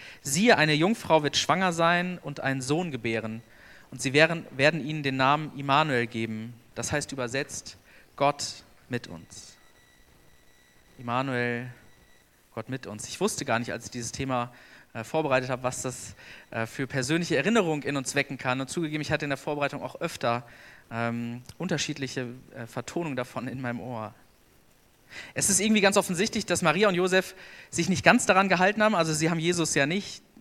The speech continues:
den Personennamen Immanuel gegeben. Das macht aber nichts, denn das Entscheidende ist die Botschaft, die dahinter steckt, die Bedeutung. Was heißt das? Immanuel,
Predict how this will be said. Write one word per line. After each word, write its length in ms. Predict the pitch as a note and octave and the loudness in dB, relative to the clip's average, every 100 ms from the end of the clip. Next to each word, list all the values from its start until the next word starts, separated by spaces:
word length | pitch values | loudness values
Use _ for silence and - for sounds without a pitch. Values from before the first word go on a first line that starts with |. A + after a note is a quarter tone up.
| _ _ | _ _
den 100 | C3+ | -8
Personennamen 760 | C3+ C3 D3+ F3 D3+ C#3+ D3 D3 - - - _ | -4 -2 -2 0 2 2 2 -6 -18 -20 -20 _
Immanuel 360 | - C#3 F3 G3 | 0 4 6 6
gegeben. 300 | E3+ D#3 F#3+ | 2 0 0
Das 140 | D#3 | 0
macht 200 | D#3+ E3+ | 0 0
aber 120 | F#3+ F3 | 0 -2
nichts, 180 | F#3 | -6
denn 140 | - D3 | -4 -6
das 100 | C#3+ | -4
Entscheidende 480 | C#3 - D3+ F3 E3 | -4 0 2 2 -2
ist 320 | D#3+ - - - - - - | -4 -6 -12 -18 -20 -16 -16
die 60 | |
Botschaft, 840 | - E3+ G#3+ - A#2 - - - - - - | -2 0 2 4 2 0 -10 -12 -14 -20 -16
die 60 | A#2 | -6
dahinter 400 | A2+ A2+ A2+ A2 | -6 -4 -8 -10
steckt, 320 | - G#2 - | -10 -12 -10
die 60 | A#2 | -10
Bedeutung. 680 | A2+ A#2 C3 - A2 A2 - _ _ _ _ _ _ _ _ _ _ _ | -4 -2 -2 -4 -10 -12 -20 _ _ _ _ _ _ _ _ _ _ _
Was 180 | - - | -12 -4
heißt 280 | B2+ C#3 - | -2 -2 -4
das? 460 | G#2+ - - - - - _ - | -8 -8 -12 -16 -20 -20 _ -10
Immanuel, 520 | B2 C3+ E3 D#3 | 2 4 4 4